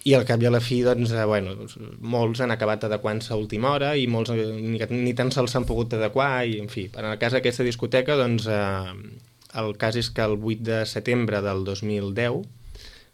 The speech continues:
el vuit de setembre de l'any passat, li van donar finalment una resolució en què, complert amb tots els,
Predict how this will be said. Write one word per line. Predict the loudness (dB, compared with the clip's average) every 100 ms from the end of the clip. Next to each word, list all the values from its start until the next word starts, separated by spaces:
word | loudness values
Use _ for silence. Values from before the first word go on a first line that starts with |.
| -12
el | -6
vuit | -4 -2
de |
setembre | -4 -2 0 0 0
de | -2
l'any | -4 -6
passat, | -4 -4 -4 0
li | 2
van | 4 4 4
donar | 4 4 2 0 -4
finalment | -2 0 2 2 2
una | 2 0
resolució | 0 0 -2 2 4 4 0 -10 -20 -20 -20 -6
en | -6 -2
què, | 0 -2 -4
complert | -6 -2 -2 -2
amb | -4
tots | -4 -6
els, | -6